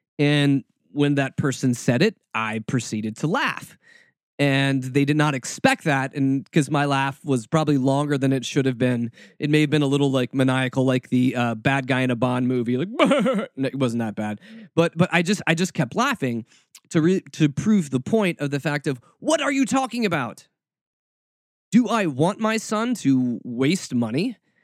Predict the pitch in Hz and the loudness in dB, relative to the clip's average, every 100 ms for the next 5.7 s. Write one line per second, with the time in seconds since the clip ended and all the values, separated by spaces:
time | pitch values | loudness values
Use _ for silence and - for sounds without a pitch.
0 | _ _ - 135 135 123 151 147 135 - | _ _ -6 -2 0 0 2 2 -2 -2
1 | 151 170 170 151 139 135 127 170 190 247 | -2 0 -2 0 -2 -4 -4 -4 -2 -2
2 | 349 349 - 494 480 427 269 160 277 254 | -4 -4 -4 -2 -2 -2 -2 -6 -8 -10
3 | 339 - - - 392 359 339 269 285 339 | -6 -6 -4 -2 0 -2 -2 -4 -4 -6
4 | 370 277 - 359 370 - 339 330 - 277 | -8 -10 -10 -8 -6 -2 -2 -2 -4 -4
5 | - 339 - 320 294 262 | -4 -8 -8 -4 -2 -2